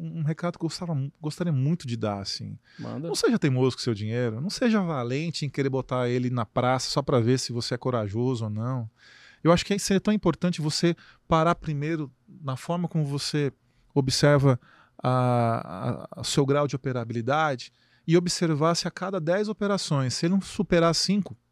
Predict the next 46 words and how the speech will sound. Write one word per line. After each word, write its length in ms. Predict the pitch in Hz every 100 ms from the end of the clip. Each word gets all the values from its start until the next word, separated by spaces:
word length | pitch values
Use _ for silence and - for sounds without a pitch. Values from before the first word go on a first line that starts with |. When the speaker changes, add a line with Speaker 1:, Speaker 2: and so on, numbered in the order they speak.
| _ -
Speaker 1:
não 280 | 147 151 214
coloca 380 | - 165 202 160
dinheiro. 400 | 127 139 175 123 _ _ _ _ _ _ _ _
É 60 | -
tão 180 | - 285
simples, 520 | - - 294 - 180
cara. 360 | - 98 82 - _ _ _ - -
Mas 220 | 180 214
a 60 | 208
sede, 520 | - 220 226 160 135
a 40 |
gana, 340 | 147 160 180 127
a 40 |
vontade, 540 | 123 165 160 170 143 127
um 80 | 151
amigo, 540 | 131 170 147 113 110 - - - -
a 120 | 135
outra 160 | 160
pessoa, 460 | 165 160 - 175 175
Speaker 2:
A 20 |
sorte, 340 | 147 165 196 139
Speaker 1:
sabe? 160 | 208 165
Speaker 2:
que 40 |
às 0 |
Speaker 1:
A 20 |
Speaker 2:
vezes 100 | 123 117
Speaker 1:
so-, 60 | 196
Speaker 2:
deu, 80 | 220
né? 320 | 233 254 233
Speaker 1:
é, 40 |
e 60 | 220
a 40 |
gente 200 | 226 233 -
fica 200 | 247 226
sempre 400 | - 247 240 196
dizendo, 580 | 160 160 170 180 202 190
"Não, 240 | 240 180
eu 100 | 123
vou 140 | 143 196
criando 260 | 208 214
motivos 580 | 214 190 - 294 285 269
pra 160 | - 220
poder 220 | 190 190
me 80 | 185
arriscar 320 | 160 - 151
maior." 340 | 123 95 78